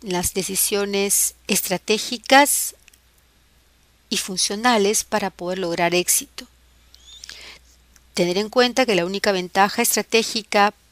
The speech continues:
puede conseguirse a nivel operativo a través de las competencias centrales. Requieren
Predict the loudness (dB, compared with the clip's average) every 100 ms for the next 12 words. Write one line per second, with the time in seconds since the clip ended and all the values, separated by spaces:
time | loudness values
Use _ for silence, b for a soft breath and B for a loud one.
0 | _ -2 2 4 2 0 -2 -2 -2 -2
1 | 0 2 2 2 0 -2 -2 -2 -2 -4
2 | -4 -2 -4 -4 -8 -6 -4 -2 -2 0
3 | -2 -2 -8 -8 -4 -2 0 0 2 0
4 | -4 -4 -4 -4 -6 -8 -10 _ _ _
5 | _ _ _ -20 _ _ _ -20 -20 -20
6 | -20 -20 _ _ -20 _ _ _ _ _
7 | _ _ _ _ _ _ _ _ _ _
8 | _ -20 -20 _ 4 4 4 2 6 8
9 | 8 4 -6